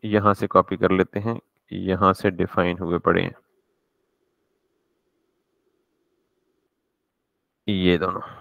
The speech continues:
So let's copy them, put them in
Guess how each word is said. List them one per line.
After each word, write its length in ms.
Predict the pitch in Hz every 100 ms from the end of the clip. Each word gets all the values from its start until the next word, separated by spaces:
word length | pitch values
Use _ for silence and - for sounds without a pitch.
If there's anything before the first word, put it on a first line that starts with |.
| - - _ _ _ _ _ _ _ _ _ _ _ _ _
So 380 | - - 101 101 98 95 92
let's 380 | 92 98 - - -
copy 280 | 101 - 120
them, 280 | 117 120 117 98 _ _ _ _ _ _ _ _ _ _ 113
put 160 | 110
them 180 | 113 110
in 100 | 110